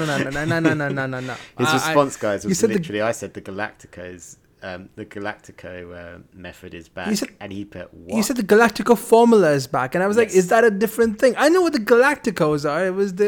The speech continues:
Speaker 1: it was an era of Real Madrid, where ha-, where it was these just icons in one team. I remember that.
Speaker 2: Yeah, of course he does.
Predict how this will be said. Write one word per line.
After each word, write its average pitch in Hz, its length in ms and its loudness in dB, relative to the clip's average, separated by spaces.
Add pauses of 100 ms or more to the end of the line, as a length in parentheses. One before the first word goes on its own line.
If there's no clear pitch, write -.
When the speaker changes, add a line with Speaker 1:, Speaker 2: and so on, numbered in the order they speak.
Speaker 1:
it 196 60 -2
was 202 180 -2
an 202 160 -4
era 202 280 -2
of 190 300 -2 (300)
Real 190 140 2
Madrid, 190 400 -2
where 185 100 -2
ha-, 185 180 -6
where 175 200 -8 (200)
it 175 120 -4
was 170 180 -2
these 175 260 -4
just 165 280 -8
icons 165 500 -2
in 165 100 -4
one 160 160 -4
team. 151 400 -12 (220)
I - 80 -10
remember 220 340 -6
that. 381 240 -8 (1300)
Speaker 2:
Yeah, - 80 -20 (300)
of - 80 -20
course - 220 -20
he - 60 -20
does. 76 280 -20